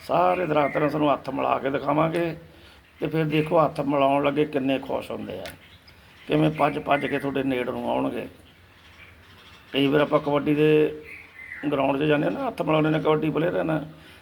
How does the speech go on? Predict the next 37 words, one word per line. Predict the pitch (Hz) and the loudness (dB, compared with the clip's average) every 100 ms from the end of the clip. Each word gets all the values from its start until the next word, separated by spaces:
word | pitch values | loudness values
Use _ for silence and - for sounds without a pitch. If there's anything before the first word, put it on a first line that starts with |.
| - | -6
ਤੇ | 170 | -4
ਉਹ | |
ਕਿੰਨੇ | 165 170 160 160 | -2 0 2 0
ਖੁਸ਼ | 156 151 151 | 2 2 2
ਹੁੰਦੇ | 151 147 | 2 2
ਆ | |
ਤੇ | 147 143 127 - | 2 0 -2 -6
ਤਾੜੀ | 147 151 151 | -2 2 2
ਮਾਰ | 147 147 | 2 2
ਮਾਰ | 143 143 | 0 -2
ਕੇ | 139 | -2
ਬੁਲਾਉਂਦੇ | 139 143 143 139 | 0 0 0 -2
ਆ। | 139 - - - - | -4 -8 -16 -20 -14
ਉਵੇਂ | - 170 170 | -2 0 2
ਫਿਰ | 151 156 | 2 0
ਇਹ | 156 | 2
ਤਾੜੀ | 147 143 143 | 2 2 0
ਮਾਰਨਗੇ, | 127 120 151 139 | 0 -2 -2 -2
ਦੇਖੋ | 127 127 123 | -2 -6 -8
ਕੱਲ੍ਹ | 127 127 131 | -6 -6 -4
ਨੂੰ। | 110 - - - - - - | -8 -12 -20 -20 -20 -20 -20
ਸੁਣਿਓ | - 156 165 170 | -8 -2 2 2
ਤੁਸੀਂ, | 160 151 | 0 0
ਜਦੋਂ | 160 156 | 0 2
ਮੈਂ | 156 | 2
ਤੁਹਾਨੂੰ | 151 147 | 2 0
ਕੱਲ੍ਹ | 143 165 | 0 0
ਨੂੰ | 160 | -2
ਦਿਖਾਊਂਗਾ | 151 147 151 156 160 | -2 0 2 2 2
ਨਾ, | 202 - - - - - _ - _ - | -2 -4 -12 -20 -20 -20 _ -20 _ -8
ਜਦੋਂ | 147 151 | -4 0
ਸੁੱਕ | 151 147 | 0 0
ਪਕਾ | 143 139 135 | 0 2 2
ਜਿਹਾ | 147 139 | 2 0
ਕਣੀਆਂ | 147 135 139 147 | -2 -2 0 0
ਹਟ | 131 135 | 0 -2
ਗਈਆਂ, | 127 135 131 127 | -2 -2 -2 -4